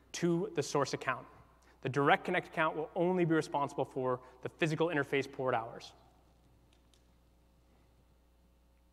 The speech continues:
If you're requesting data from an account that is not within, that is not within the same organization, you will be responsible for the port hour cost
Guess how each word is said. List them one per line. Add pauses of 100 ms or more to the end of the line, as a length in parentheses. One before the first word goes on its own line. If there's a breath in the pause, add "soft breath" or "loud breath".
(1800 soft breath)
If
you're
requesting
data
from (320)
an
account
that
is
not
within, (480)
that
is
not
within
the
same
organization, (2250 soft breath)
you
will
be
responsible
for
the
port
hour
cost